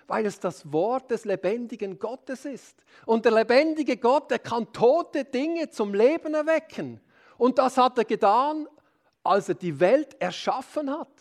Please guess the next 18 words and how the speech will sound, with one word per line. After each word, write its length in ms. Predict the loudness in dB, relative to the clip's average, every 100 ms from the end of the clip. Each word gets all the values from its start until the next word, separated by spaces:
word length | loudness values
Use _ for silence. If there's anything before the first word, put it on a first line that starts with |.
| _ _
Da 100 | 0
hat 240 | 2 0 0
er 60 |
ja 180 | -2 2
aus 240 | 2 2 0
etwas 420 | -2 -2 -6 -8
Totem 560 | 0 2 2 0 -6 -4
etwas 400 | -6 -2 -4 -2
Lebendiges 720 | -2 2 2 0 -6 -6 -4
gemacht. 400 | -4 0 0 0 2
Aus 340 | 2 2 -6
nichts 880 | -4 0 2 0 -6 -20 -20 -20 _ _ _ -2
hat 220 | -2 0
er 120 | -2
etwas 500 | 0 0 -2 -6 -4
gemacht. 540 | -4 -2 -2 -4 -12 _ _ _ -20 -20 -6
Es 200 | -4 0
heißt, 680 | 2 4 4 0 -6 -20